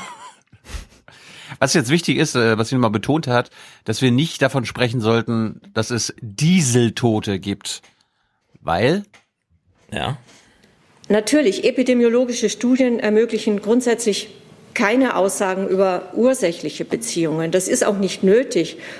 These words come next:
Speaker 3: um ein statistisches Gesamtbild zur Belastung der Bevölkerung zu erhalten. Sie ermöglichen es also nicht, im Einzelfall einen kausalen Zusammenhang, äh, zwischen Stickstoffdioxidbelastung von Herrn Meyer und seiner konkreten Todesursache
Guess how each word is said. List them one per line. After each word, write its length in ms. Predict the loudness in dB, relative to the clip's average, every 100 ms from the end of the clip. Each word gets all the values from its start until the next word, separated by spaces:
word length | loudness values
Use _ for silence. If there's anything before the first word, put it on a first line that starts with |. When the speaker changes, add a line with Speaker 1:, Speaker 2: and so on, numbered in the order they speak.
| -6
Speaker 3:
um 180 | 0 0
ein 140 | 2
statistisches 840 | 0 0 0 -2 0 0 0 0
Gesamtbild 760 | -2 0 0 0 2 2 0 -6 -16 -20 -20 -20 -20 -12 -6
zur 140 | -2 2
Belastung 460 | 2 0 0 0
der 80 | 0
Bevölkerung 600 | 0 0 0 2 0 0
zu 120 | 0
erhalten. 580 | 0 0 -2 -2 -2 -4 -6 -14 -14 -16 -20 -2
Sie 120 | 2
ermöglichen 420 | 4 4 2 0
es 100 | 0
also 320 | 0 0 2
nicht, 380 | 4 4 2 0
im 140 | 0 0
Einzelfall 540 | 0 -4 -2 -2 0
einen 200 | -2 -2
kausalen 580 | -2 -2 0 0 0 0
Zusammenhang, 840 | -2 -2 0 0 0 -2 -2 -2 0
äh, 300 | 0 0 -2
zwischen 300 | -2 -2 -2
Stickstoffdioxidbelastung 1500 | -2 0 -2 0 2 2 2 0 0 2 2 2 0 0
von 440 | 2 2 2 0 -2
Herrn 220 | -2 0
Meyer 460 | 2 4 4 2 0
und 160 | 0
seiner 240 | 0 0 0
konkreten 600 | 0 2 2 2 0 2
Todesursache 1040 | 2 4 0 0 2 2 -2 -2 -2 -4